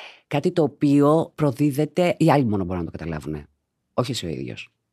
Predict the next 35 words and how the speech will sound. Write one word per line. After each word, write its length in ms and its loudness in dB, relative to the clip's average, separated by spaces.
Γιατί 220 -6
στο 160 -4
ρεαλισμό 420 0
σου 120 -6
λες, 160 -2
«Όχι 140 -6
βέβαια, 360 -2
είναι 80 -4
φίλος 260 -6
μου, 220 -10
δεν 120 -10
τον 140 -4
θέλω». 320 -10
Τώρα, 400 2
εγώ 200 0
θεωρώ 400 0
όλο 200 2
αυτό 220 -2
μια 180 2
υπερβολή. 640 -2
Συνέβη, 880 2
πήγα 160 -2
να 80 0
πω, 100 -4
το 100 0
άφησες 260 -2
να 60 -2
συμβεί. 340 0
Δεν 200 2
έχει 120 2
να 100 -2
κάνει, 220 -4
μωρέ, 180 -8
με 100 -4
σένα. 440 -8